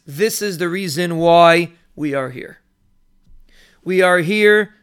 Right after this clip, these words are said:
to acknowledge HaKadosh Baruch Hu's control in a world that seems to scream that HaKadosh Baruch Hu is not in control. The test, the great test of life,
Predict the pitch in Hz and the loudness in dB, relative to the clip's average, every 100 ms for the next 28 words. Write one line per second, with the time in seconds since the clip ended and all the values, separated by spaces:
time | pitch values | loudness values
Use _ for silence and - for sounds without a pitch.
0 | _ 202 190 180 - 175 196 202 202 180 | _ -6 -2 -2 -4 -2 0 0 -2 -6
1 | 156 175 190 165 160 135 190 190 - 180 | -4 -6 -6 -8 -10 -4 -2 -2 -4 -10
2 | - 160 - 185 185 185 180 - 165 156 | -10 -14 -8 -4 -2 -2 -4 -8 -8 -6
3 | 175 190 190 190 180 _ _ 170 160 - | -4 -4 -4 -6 -10 _ _ -8 -6 -8
4 | - 202 196 180 - 160 - - 190 208 | -8 -6 -6 -8 -10 -8 -8 -6 -4 -4
5 | 240 294 370 _ _ _ 160 165 170 165 | -2 -4 -8 _ _ _ -8 -8 -8 -10
6 | 139 180 180 160 143 156 143 135 120 - | -8 -8 -8 -12 -10 -8 -8 -14 -18 -20
7 | - - _ _ _ _ _ _ _ _ | -20 -20 _ _ _ _ _ _ _ _
8 | _ _ _ 185 185 - 262 254 - - | _ _ _ -6 -6 0 2 2 -6 -12
9 | 170 180 233 254 - - 240 - 196 165 | -12 -6 -4 -6 -8 -8 -8 -8 -10 -6
10 | 170 - - - | -8 -8 -16 -20